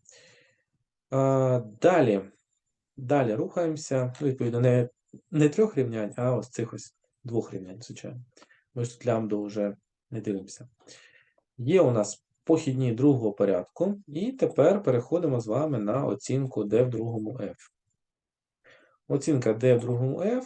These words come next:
тут також буде розраховуватись по тій же самій формулі, яка у нас була раніше. І для даного локального випадку, оскільки у нас тут значення одне із них є нуль, тобто ось цей множник у нас пропадає,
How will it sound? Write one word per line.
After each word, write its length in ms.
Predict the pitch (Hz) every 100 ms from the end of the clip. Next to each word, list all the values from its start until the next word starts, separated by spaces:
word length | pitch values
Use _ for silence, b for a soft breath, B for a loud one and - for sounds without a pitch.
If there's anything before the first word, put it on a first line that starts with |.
| - -
тут 240 | 165 180
також 340 | 143 127 113 110
буде 220 | 110 101
розраховуватись 960 | 104 107 - 143 120 101 98 101 - -
по 260 | 147 127
тій 280 | 101 - 135
же 120 | 117
самій 380 | 101 123 101 101
формулі, 480 | 101 139 120 101 95
яка 320 | 98 - 113
у 60 | 107
нас 180 | 101 104
була 340 | 113 107 98
раніше. 560 | 98 98 101 - 175 202 b b b b _ _ _ _ _
І 300 | 208 269 285 _ _
для 300 | 139 139 180
даного 360 | 151 151 127 120
локального 540 | 123 131 123 120 123
випадку, 480 | 165 226 185 - 139
оскільки 420 | 131 - 131 123
у 60 | 120
нас 240 | 113 104
тут 220 | - 110 - -
значення 580 | 110 104 113 104 - 104
одне 380 | 107 110 104 98
із 160 | 101 101
них 260 | 98 -
є 240 | 110 107 104
нуль, 260 | 165 226 240 b b b _
тобто 300 | 147 - 113
ось 160 | 101 -
цей 180 | 104
множник 440 | 98 101 98 98 98
у 40 |
нас 320 | 95 98 - -
пропадає, 800 | 175 233 208 196 190 185 180